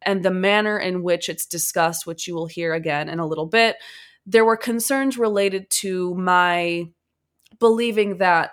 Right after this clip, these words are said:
people with disabilities didn't contribute to society, or that in some way it was insinuated that I encouraged this form of, um, ridding society of people with disabilities.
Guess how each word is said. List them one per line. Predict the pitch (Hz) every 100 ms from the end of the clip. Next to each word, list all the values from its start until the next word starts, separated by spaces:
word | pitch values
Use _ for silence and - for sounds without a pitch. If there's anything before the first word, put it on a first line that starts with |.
| _
people | - 208 190
with | 180
disabilities | 185 170 170 170 165 160
didn't | 185 180 160
contribute | 170 160 165 160 -
to | 160
society, | 156 151 147 135 127 131 113 -
or | 196 190 185
that | 175 175
in | 175
some | 170 214 208
way | 196 185 180
it | 180
was | 175 170 -
insinuated | 170 165 - 196 190 180 170 170 170
that | 170 156 156 143 - - - _ _ _ _
I | 185 170 170 175 170 165 -
encouraged | 202 190 - 208 208 190 165 160 - 170
this | 175 165 -
form | - - 190 175 160 156 156 -
of, | 165 160 156 156 156 147 -
um, | 160 156 151
ridding | 180 196 196 185 170
society | 175 160 151 151 139 98 - _
of | 156 139 131 147 - _ _ _ _ _ _ _ _
people | 220 180
with | 175
disabilities. | 165 156 151 139 - - - -